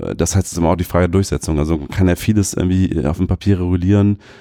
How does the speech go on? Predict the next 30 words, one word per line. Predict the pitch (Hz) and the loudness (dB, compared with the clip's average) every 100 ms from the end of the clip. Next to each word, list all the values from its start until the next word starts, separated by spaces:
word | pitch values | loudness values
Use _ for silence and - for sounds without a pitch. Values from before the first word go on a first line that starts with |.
| - _ | -20 _
Ähm, | 90 90 87 | 2 2 2
ich | - - | 0 0
glaube | 92 87 | 2 2
auch, | 85 | 0
dass | 78 82 90 | -2 -4 0
jetzt | 110 - | 0 0
schon | 117 | 2
ganz | 101 - | 2 2
viel | 98 | 0
reguliert | 90 90 92 123 | 0 0 2 0
ist, | 92 | 0
was | 90 90 | -2 -2
schon | 87 90 | -2 0
Datenschutz | 98 - - - | -2 -2 -4 -4
angeht. | - 80 80 | -2 -2 -2
Also | 73 80 | -2 0
wir | 85 | 2
haben | 113 | 2
ja | 95 | 2
einen | 87 | 2
sehr | 95 | 2
deutsch-, | 87 95 - - | 2 -2 -4 -2
äh, | 95 | 0
sehr, | 87 98 101 | 2 2 2
äh, | 80 | 0
strengen | 90 104 101 | 0 0 2
deutschen | 90 - 85 | 0 -2 -2
Datenschutz. | - - 92 104 - - - - - - _ _ _ _ - | -2 -2 -2 -4 -8 -20 -20 -20 -20 -20 _ _ _ _ -4
Kann | 87 | 2
mich | 90 - - | 2 0 -10